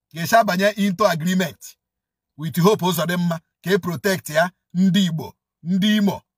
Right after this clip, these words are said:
with ndị Ebube Agụ, bụ boys Asari Dokubo, onye kpọrọ ndị Igbo ashị. It's just a short message.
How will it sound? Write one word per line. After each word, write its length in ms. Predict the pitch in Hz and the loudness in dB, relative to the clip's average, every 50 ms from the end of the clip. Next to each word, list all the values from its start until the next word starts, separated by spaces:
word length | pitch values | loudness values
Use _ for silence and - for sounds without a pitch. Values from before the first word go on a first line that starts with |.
| _ _ - | _ _ -12
with 220 | 143 160 120 - | -12 -10 -8 -6
ndị 240 | 170 165 170 180 202 | -4 -2 0 0 0
Ebube 220 | 185 165 160 151 165 | 0 0 2 4 4
Agụ, 320 | 170 180 151 165 170 170 - | 4 4 2 -2 -8 -10 -10
bụ 100 | 131 160 151 | -12 -8 -4
boys 260 | 175 180 165 - - | -4 -4 -2 -2 0
Asari 300 | 170 160 - 151 165 165 | -2 0 -2 -4 -6 -8
Dokubo, 400 | 143 123 - 135 123 151 160 - - | -10 -12 -14 -12 -12 -12 -10 -4 0
onye 220 | 202 220 220 226 | 2 2 2 2
kpọrọ 200 | 220 196 190 190 | 2 2 4 4
ndị 120 | 185 175 185 | 4 2 0
Igbo 140 | 165 - 135 | -2 -2 -4
ashị. 340 | 143 143 - - - - _ _ _ _ _ _ _ _ _ _ _ _ _ _ _ _ _ _ _ _ _ _ _ _ _ _ _ _ _ _ _ _ _ _ _ _ _ _ _ _ _ - | -4 -6 -8 -12 -16 -20 _ _ _ _ _ _ _ _ _ _ _ _ _ _ _ _ _ _ _ _ _ _ _ _ _ _ _ _ _ _ _ _ _ _ _ _ _ _ _ _ _ -10
It's 80 | 151 | -6
just 160 | 202 226 202 | -4 -4 -2
a 60 | 175 135 | -4 -2
short 240 | - 190 190 - | -2 -2 -2 -2
message. 520 | 170 160 151 - 147 131 101 - - - | -4 -6 -6 -6 -8 -8 -10 -12 -14 -20